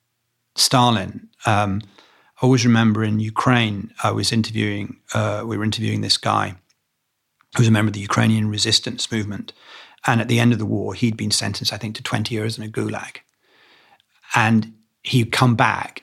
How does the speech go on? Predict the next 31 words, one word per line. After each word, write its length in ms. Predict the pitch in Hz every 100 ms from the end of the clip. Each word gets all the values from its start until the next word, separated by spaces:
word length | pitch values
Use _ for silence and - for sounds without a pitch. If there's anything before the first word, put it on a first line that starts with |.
| -
and 80 |
he 80 | 113
was 180 | 110 110
now 220 | 123 113
a 40 | 110
grandfather 640 | 120 120 110 113 104 107
with 180 | 104 104
his 320 | 113 104 -
children 420 | - 117 117 113
around, 360 | 110 113 107 107
and 100 | 104
he 80 | 107
said 240 | - 113
they 180 | 110 113
did 160 | 110 110
it. 120 | - -
And 100 | -
I 40 | 123
was 100 | 120
thinking, 320 | 143 131 123
"Isn't 100 | 120
that 100 | 123
interesting?" 500 | 120 110 - 104 104
You 60 | 110
know, 200 | 104 98 - _ _ _ -
Stalin, 760 | - 139 120 113 98 - 113 - _ _ _ _ -
unspeakable 560 | 110 104 - 110 - 104
monster 360 | 101 95 -
that 120 | 104
he 80 | 101
was, 640 | 98 113 95 87 - -